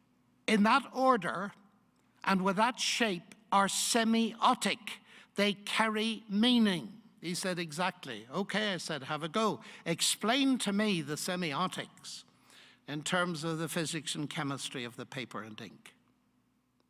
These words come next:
And his wife, who was sitting beside him, said rather too loudly, "Get out of that if you can." <laughs> But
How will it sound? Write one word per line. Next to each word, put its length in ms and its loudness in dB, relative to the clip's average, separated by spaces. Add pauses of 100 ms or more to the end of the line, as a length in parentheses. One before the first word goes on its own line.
(1080)
And 140 -18
his 160 -20
wife, 300 0
who 100 -6
was 140 -6
sitting 300 -2
beside 400 -2
him, 100 -6
said 260 -4
rather 300 -2
too 180 -4
loudly, 440 -4
"Get 240 -6
out 180 -6
of 120 -10
that 220 -6
if 160 -12
you 160 -12
can." 460 -10 (400)
<laughs> 1000 -14
But 180 6